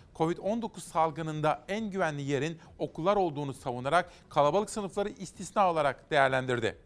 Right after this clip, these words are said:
ak Parti Mersin milletvekilleriyle valiliği ziyaret ettiği sırada açıklama yapan Milli Eğitim Bakanı, altı Eylül'de seksen bir ilde elli yedi bin yüz sekiz okul ve sekiz yüz elli bin derslikte yüz eğitimin başladığını hatırlattı. Bakan şöyle söylüyor.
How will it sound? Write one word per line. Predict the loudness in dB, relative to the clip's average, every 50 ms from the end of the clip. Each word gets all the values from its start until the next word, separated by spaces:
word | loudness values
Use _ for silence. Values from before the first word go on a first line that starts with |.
| _ _ -20 -20 -20 -4 0 2
ak | 2 4 6
Parti | 6 4 4 4 0
Mersin | 0 2 2 2 2 -2 -6
milletvekilleriyle | -4 -4 -4 -4 -6 -10 -10 -8 -6 -4 -4 -2 -2 -2 0 4
valiliği | 4 4 4 4 0 -2 -4 -6 -4
ziyaret | 0 2 2 2 2 0 -4
ettiği | -6 -8 -8 -12
sırada | -10 -8 -6 -6 0 2 2 2 0 -2 -10 -20 -8 -4 -4
açıklama | -4 -4 -6 -6 -4 0 4 4
yapan | 4 4 4 0 -2
Milli | -2 -2 -4 -4
Eğitim | -4 -4 -4 -2
Bakanı, | -2 -2 -2 -2 -2 -2 -2 -2 -4 -8 -20 -20 -12 -2 2
altı | 2 4 4 2 0 -2 -2
Eylül'de | 0 0 -2 -2 -2 -2 -2 -4
seksen | -4 -4 -8 -6 -4 -4 -4 -2 -2
bir | -2 -2
ilde | -2 0 0 2 0 0 0 -4 -12 -20 _ _ -2
elli | -2 -2 -2 0
yedi | 0 0 0 0 -2 -4
bin | -4 -4
yüz | -6 -8 -8 -6
sekiz | -8 -6 -6 -6 -6 -6
okul | -8 -8 -2 0 0 0 0 -4 -12 -10 -6 -4
ve | -4
sekiz | -4 -2 -4 -4 -4 -4 -6 -6
yüz | -6 -6 -8 -6
elli | -6 -6 -4 -2 -2 -2
bin | -2 0 2
derslikte | 2 2 2 0 -4 -6 -4 -4
yüz | -2 -4 -4 -4 -2
eğitimin | -2 -2 -2 -4 -6 -8 -8 -10 -10 -14 -18 -20 -2 0
başladığını | 2 2 2 0 -2 -2 0 0 0 -2 -2 -2 -2
hatırlattı. | -2 -2 -2 0 0 2 2 0 0 0 0 0 0 -4 -14 -20 -20 -20 -20 -20 -20 0 4
Bakan | 4 4 6 4 4
şöyle | 4 6 6 6 6 4
söylüyor. | 2 0 0 2 2 2 0 -2 -4 -8